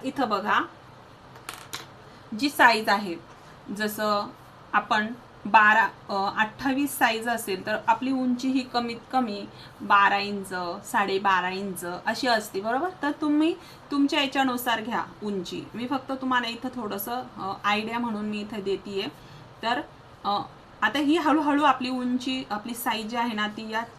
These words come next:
छातीनुसार वाढणार आहे. बऱ्याच मैत्रिणींना ब्लाऊजची उंची किती घ्यायची आहे छातीनुसार, याचं सुद्धा चार्ट पाहिजे असतो किंवा, अ, समजत नाही का आपली आता उं-,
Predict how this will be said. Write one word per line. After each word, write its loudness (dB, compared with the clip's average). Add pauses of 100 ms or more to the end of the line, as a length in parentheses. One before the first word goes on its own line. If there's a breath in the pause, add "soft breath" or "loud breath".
(240)
छातीनुसार 0 (380 loud breath)
वाढणार 4
आहे. 2
बऱ्याच 2
मैत्रिणींना -2 (120)
ब्लाऊजची 0
उंची -2
किती -6
घ्यायची -2
आहे -2 (100)
छातीनुसार, -2 (420 loud breath)
याचं -4
सुद्धा -4
चार्ट 2
पाहिजे -4
असतो -6
किंवा, 2 (120)
अ, -2
समजत -2
नाही -6
का 2
आपली 2
आता -2
उं-, 0